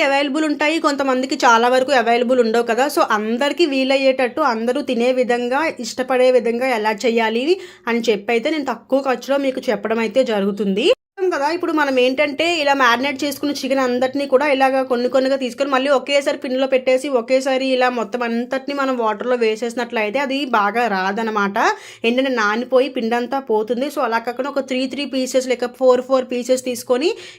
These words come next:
ఇలా కొంచెం కొంచెంగా వేసుకొని మళ్ళీ వెంటనే తీసేసి మళ్ళీ ఈ పిండిలో కలిపేసుకొని ఇవన్నీ కూడా పక్కన పెట్టుకోండి. డీప్ ఫ్రై చేసేటప్పుడు ఏంటంటే మనకి వీలుగా ఉంటుంది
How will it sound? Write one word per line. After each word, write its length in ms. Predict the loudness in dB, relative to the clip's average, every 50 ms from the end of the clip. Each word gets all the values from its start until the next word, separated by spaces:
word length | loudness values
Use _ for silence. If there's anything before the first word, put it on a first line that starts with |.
| _ -4
ఇలా 100 | -2 -2 2 4
కొంచెం 260 | 2 2 2 0 -2 0 2
కొంచెంగా 360 | 0 0 0 -2 -2 -2 0 0 0
వేసుకొని 340 | 0 -2 -2 -4 -6 -4 -2 -2
మళ్ళీ 160 | -2 -2 -2 -2 -2
వెంటనే 320 | -2 -2 -4 -4 -4 -4 -2 -4
తీసేసి 320 | -4 -2 -2 -2 -2 -4 -4 -4
మళ్ళీ 220 | -4 -4 -2 -2 -2 -2
ఈ 20 | -2
పిండిలో 280 | -4 -2 0 0 0 0 0
కలిపేసుకొని 580 | -2 -2 0 -2 -2 -2 -4 -4 -4 -2 0 0 0 0 0
ఇవన్నీ 460 | 0 0 -2 -4 -4 -2 -2 -2 -2 -2 0
కూడా 220 | 0 2 2 2 2 0 -2 -8 -16 -20 _ _ -2 -2
పక్కన 240 | 0 0 -2 0 2 2
పెట్టుకోండి. 520 | 0 0 2 4 4 4 4 2 0 0 2 2 2 0
డీప్ 180 | 0 -2 0 2
ఫ్రై 100 | 2 2 4 4
చేసేటప్పుడు 500 | 2 2 0 0 -2 -2 -2 -2 -2 -2
ఏంటంటే 260 | -2 -2 -4 -4 -4 -4 -4
మనకి 180 | -4 -4 -4 -4 -2
వీలుగా 320 | 0 2 2 4 4 4 4 2
ఉంటుంది 260 | 2 2 0 0 0